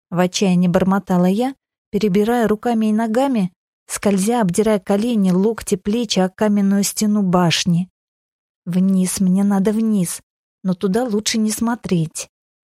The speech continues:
Верёвка трещала всё более угрожающе, а до земли было ещё ой как далеко.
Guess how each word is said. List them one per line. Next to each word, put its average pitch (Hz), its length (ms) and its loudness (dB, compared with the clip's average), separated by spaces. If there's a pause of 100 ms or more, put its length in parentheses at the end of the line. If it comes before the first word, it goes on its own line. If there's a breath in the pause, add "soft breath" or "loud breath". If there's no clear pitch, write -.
(640)
Верёвка 185 480 -2
трещала 202 500 0
всё 190 160 -4
более 185 280 2
угрожающе, 190 800 0 (380)
а 170 100 -2
до 165 120 2
земли 208 400 -2
было 247 280 -2
ещё 208 340 0
ой 233 160 0
как 185 240 0
далеко. 185 600 0